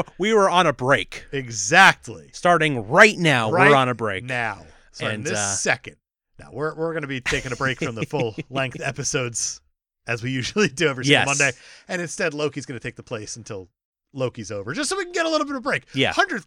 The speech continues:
Speaker 2: thirty-four straight fucking weeks, Brian.
Speaker 1: We've earned it, I think.
Speaker 2: These episodes do take a while to put together between
Speaker 1: <laughs>
Speaker 2: researching and editing
Speaker 1: Oh, yeah.
Speaker 2: and getting the artwork done and everything like that. Like, it does,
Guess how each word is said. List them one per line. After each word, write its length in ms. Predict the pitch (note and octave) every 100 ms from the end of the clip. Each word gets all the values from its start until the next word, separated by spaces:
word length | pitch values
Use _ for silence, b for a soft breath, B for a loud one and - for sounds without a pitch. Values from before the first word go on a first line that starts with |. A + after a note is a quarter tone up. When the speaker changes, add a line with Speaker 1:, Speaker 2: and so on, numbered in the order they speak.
| _
Speaker 2:
thirty-four 680 | E4 D4 B3+ - - B3 F3+
straight 440 | - - A3+ G#3+ - _
fucking 420 | - - A3 D#3+
weeks, 300 | G3+ F3 -
Brian. 460 | - C3+ C#3 C#3+ -
Speaker 1:
We've 200 | F3 E3
earned 280 | F3 G#3+ G3
it, 100 | D3
I 80 | A2+
think. 480 | - G2+ E2 - _ _ _ _ _ _ A3
Speaker 2:
These 140 | A3+
episodes 360 | G#3+ E3 F3 -
do 140 | D3
take 240 | C#3+ C3
a 60 | B2
while 320 | A2+ A2+ F#2+
to 300 | - A2+ F#2 _ _ _ _ -
put 160 | D3+
together 480 | - B2 A#2 F#2 F2 _ -
between 540 | A#2+ - E3 C#3 F3 - - -
Speaker 1:
<laughs> 360 | F3+ - D#3+ -
Speaker 2:
researching 720 | B2+ D#3+ - C3+ A#2 B2 A2
and 100 | A2 -
editing 560 | C#3 C#3 C3 B2 G#2+ F2+
Speaker 1:
Oh, 120 | B2
yeah. 220 | G2+ F#2+ E2
Speaker 2:
and 120 | G#2+
getting 180 | A#2 A2
the 60 | A2
artwork 440 | B2+ C3+ A#2+ G#2+
done 260 | A2+ G#2 G2
and 80 |
everything 320 | G#2+ G#2 - G#2
like 200 | G2+ -
that. 240 | G2 G#2
Like, 120 | G#2+
it 60 | G#2+
does, 280 | C3+ B2+